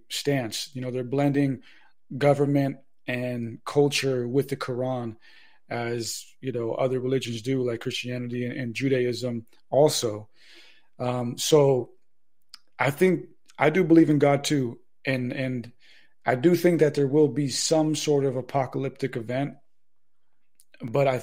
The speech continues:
I think that, you know, it's like, almost like we're self-fulfilling that prophes-, prophecy, you know, and, uh, all of these scriptures were like instructions left by the Anunnaki, more or less, on, on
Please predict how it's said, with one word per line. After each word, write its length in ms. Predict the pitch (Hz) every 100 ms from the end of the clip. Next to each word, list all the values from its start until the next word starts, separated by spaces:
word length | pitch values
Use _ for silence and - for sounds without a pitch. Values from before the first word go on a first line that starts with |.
| -
I 120 | 131
think 340 | - 151 143 147
that, 320 | 139 127 - - - - - - - - -
you 140 | 139
know, 200 | 135 135
it's 240 | 143 139
like, 260 | 151 139 - - - - - -
almost 380 | 156 170 165 156
like 280 | 151 139 139
we're 140 | 139
self-fulfilling 880 | - - - 160 151 135 156 156 135
that 200 | 123 117
prophes-, 440 | 143 143 135 123 - -
prophecy, 680 | 147 139 - - 127 110 - - - - - - - - -
you 140 | 127
know, 340 | 127 131 139 -
and, 280 | 127 127 135
uh, 280 | 127 123 - - -
all 200 | 127 160
of 80 | 147
these 160 | 147
scriptures 680 | - - 180 - 156 147 123
were 220 | 127 135
like 260 | 127 123 -
instructions 840 | 120 - - 160 156 - 135 123 120
left 340 | 143 156 -
by 160 | 135 131
the 100 | 139
Anunnaki, 640 | 127 127 127 127 120 135
more 320 | 127 131 123
or 80 | 120
less, 400 | 131 135 117 - - - - - - -
on, 300 | 139 135 127 -
on 340 | 127 120 113